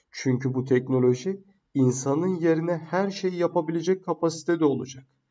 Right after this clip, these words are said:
Ne zaman olur? Bunu söylemek zor. Ancak öyle bir zaman gelecek ki yapay zeka tüm işleri halledecek.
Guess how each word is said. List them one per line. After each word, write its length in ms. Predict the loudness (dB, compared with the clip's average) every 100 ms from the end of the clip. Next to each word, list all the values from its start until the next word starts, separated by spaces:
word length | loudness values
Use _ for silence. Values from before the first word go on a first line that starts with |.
| _ _ _ 0
Ne 200 | 6 8
zaman 320 | 8 6 6
olur? 300 | 4 2 -2 -8 -20 _ _ -2
Bunu 220 | 2 4
söylemek 560 | 4 4 4 4 2 0
zor. 420 | -8 -10 -12 -20 _ _ _ _ _ 0
Ancak 420 | 2 4 4 4
öyle 220 | 4 4
bir 60 | 2
zaman 380 | 2 2 4 4
gelecek 480 | 2 2 -2 -8
ki 220 | -8 -10 -10 -18 _ _
yapay 380 | -2 0 4 6
zeka 420 | 6 2 2 0
tüm 180 | 0 -2
işleri 320 | 0 6 6
halledecek. 760 | 6 4 0 -4 -8 -14 -20